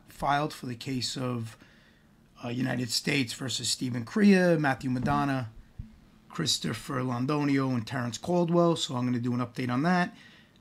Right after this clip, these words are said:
And I'm gonna do a few other, um, topics. I'm gonna leave the update for the last thing so I could cover that, <clears throat> excuse me, cover that in detail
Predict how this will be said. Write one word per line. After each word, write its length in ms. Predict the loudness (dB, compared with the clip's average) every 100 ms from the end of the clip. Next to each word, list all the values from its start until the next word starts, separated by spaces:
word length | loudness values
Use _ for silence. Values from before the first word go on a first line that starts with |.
| -6
And 120 | -2
I'm 60 | 0
gonna 100 | 4
do 140 | 4
a 40 | 4
few 260 | 2 0
other, 320 | 0 0 -2
um, 320 | -2 -4 -6 -10 -6
topics. 440 | -2 -2 -2 -4
I'm 140 | -2 2
gonna 100 | 6
leave 160 | 6
the 80 | 6
update 380 | 2 2 0 0
for 100 | -6
the 80 | -2
last 380 | 0 0 -2
thing 240 | -4 -4 -2
so 240 | -4 -4
I 80 | -6
could 320 | -4 -6 -6 -10 -16 -20 -20 _ _ _
cover 280 | 0 2 4
that, 320 | 4 2 -2 _ _
<clears throat> 200 | _ 0
excuse 760 | 2 10 12 12 10 6 6
me, 100 | 4
cover 240 | -2 -2 0
that 180 | 0
in 100 | 0
detail 600 | -2 -4 -4 -2 0 -2